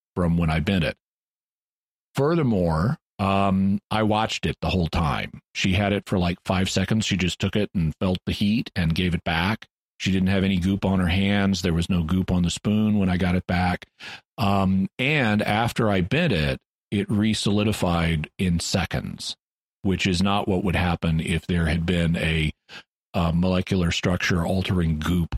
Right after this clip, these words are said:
put on it. Uh, it wouldn't have, it wouldn't have re-solidified that quickly. So, um, another interesting theory, but,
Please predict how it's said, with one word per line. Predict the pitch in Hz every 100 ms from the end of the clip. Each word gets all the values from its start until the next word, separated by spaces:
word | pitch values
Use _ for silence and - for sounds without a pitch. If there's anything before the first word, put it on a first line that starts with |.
| -
put | 104 82
on | 69 -
it. | - - - _ -
Uh, | 80 71 71
it | 85 80
wouldn't | 90 82 82
have, | 87 76 -
it | - 85
wouldn't | 92 82
have | 80
re-solidified | 82 76 90 78 71 - 69 65
that | 62
quickly. | - 71 - 50 _ _ _ _
So, | - - 202 135 135 - _ -
um, | 117 117 113 113 117
another | 117 139 170
interesting | 170 135 156 - 170
theory, | 147 185 208 285 - - _ _ 110
but, | 107 107 110 113